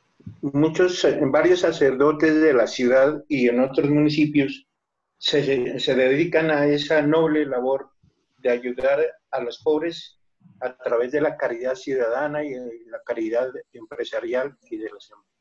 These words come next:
distintas instituciones. Mm, el padre Jiménez es un, es un referente de esa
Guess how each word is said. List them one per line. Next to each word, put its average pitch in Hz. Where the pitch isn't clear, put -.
distintas 123
instituciones. 120
Mm, 135
el 131
padre 165
Jiménez 160
es 147
un, 151
es 131
un 151
referente 151
de 123
esa 131